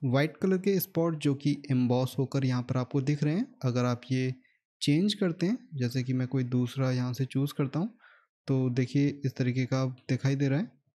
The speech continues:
जो भी टेक्सचर होंगे वो black and white होकर ही अप्लाई होंगे, तो उसका रिजल्ट आपको कुछ इस तरीके से देखने को मिलेगा।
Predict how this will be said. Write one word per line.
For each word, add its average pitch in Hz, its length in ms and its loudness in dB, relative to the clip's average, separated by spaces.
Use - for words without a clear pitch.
जो 151 200 4
भी 208 120 4
टेक्सचर 196 420 0
होंगे 190 240 2
वो 196 240 2
black 127 260 2
and 143 120 2
white 139 220 0
होकर 135 240 0
ही 143 180 0
अप्लाई 127 320 0
होंगे, 147 300 2
तो 143 80 2
उसका 139 200 0
रिजल्ट 143 400 2
आपको 123 280 -2
कुछ 135 260 -4
इस 131 160 -4
तरीके 123 260 -2
से 120 140 -2
देखने 127 320 0
को 147 120 -2
मिलेगा। 151 380 2